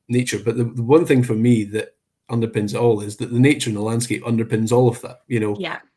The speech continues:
Speaker 1: and that, that's the bit that if we can get that right as well, that will help with the economy, and it will help with the, the social side of things, both the,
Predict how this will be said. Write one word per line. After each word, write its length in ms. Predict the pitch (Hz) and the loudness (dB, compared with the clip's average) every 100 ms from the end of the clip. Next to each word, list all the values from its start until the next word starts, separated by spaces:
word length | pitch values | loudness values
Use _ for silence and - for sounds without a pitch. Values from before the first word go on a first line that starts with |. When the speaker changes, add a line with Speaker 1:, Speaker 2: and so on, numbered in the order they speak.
| - | -2
Speaker 1:
and 160 | 120 | 0
that, 120 | 117 113 | 0 0
that's 260 | 131 - - | -2 -2 -4
the 120 | 110 | -6
bit 320 | 101 113 - 107 | 0 0 0 -8
that 180 | 107 101 - | -6 -6 -6
if 200 | 120 120 | -6 -6
we 80 | |
can 300 | 113 107 104 | -4 -4 -4
get 280 | 104 160 - | 2 2 2
that 240 | 123 120 113 | 0 0 0
right 260 | 113 113 | -2 -2
as 120 | 113 113 | -6 -4
well, 220 | 107 104 | -4 -2
that 200 | 113 113 | -4 -2
will 200 | 113 107 | -2 -2
help 320 | 107 104 - - | -2 -4 -8 -10
with 280 | 110 107 - | -6 -6 -6
the 60 | |
economy, 440 | 101 - 147 147 135 | -6 2 4 4 2
and 120 | 113 | 0
it 80 | 113 | 2
will 160 | 120 | 2
help 300 | 113 113 110 _ - - - _ | 2 -2 -4 _ -20 -20 -20 _
with 360 | 110 107 - 120 | 0 0 -4 -4
the, 280 | 110 101 98 | -2 -2 -4
the 80 | 107 | -6
social 280 | - 131 127 | -2 2 2
side 120 | 123 117 | 4 4
of 40 | |
things, 180 | 120 117 | 4 0
both 200 | 113 107 | -2 -6
the, 120 | - | -10